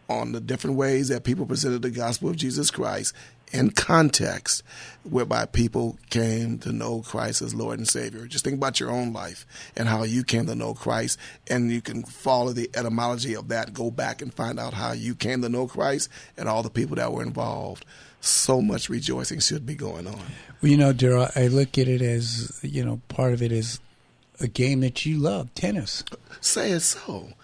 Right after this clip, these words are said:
Speaker 2: You know,
Speaker 1: Even more than golf.
Speaker 2: if something served to you, you know, you're gonna hit the ball back.
Speaker 1: That's it.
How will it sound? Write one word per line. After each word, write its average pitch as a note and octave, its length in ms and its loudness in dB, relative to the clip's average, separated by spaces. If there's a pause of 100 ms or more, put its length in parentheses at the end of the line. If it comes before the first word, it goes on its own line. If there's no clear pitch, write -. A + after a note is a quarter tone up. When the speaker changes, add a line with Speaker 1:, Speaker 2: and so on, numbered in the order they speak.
(120)
Speaker 2:
You B2+ 160 0
know, B2 80 -2
Speaker 1:
Even F3+ 320 4
more E3+ 220 4
than A#2+ 160 4
golf. - 440 -2
Speaker 2:
if B2 80 -2
something F3+ 460 2
served F3+ 440 0
to C3 60 -4
you, B2 320 -2 (100)
you D3 140 -4
know, A#2 240 -8 (140)
you're D3 160 0
gonna D#3+ 160 2
hit D#3 180 0
the D#3 80 2
ball C#3+ 240 4
back. D#3 380 2
Speaker 1:
That's - 200 -2
it. G2+ 180 -6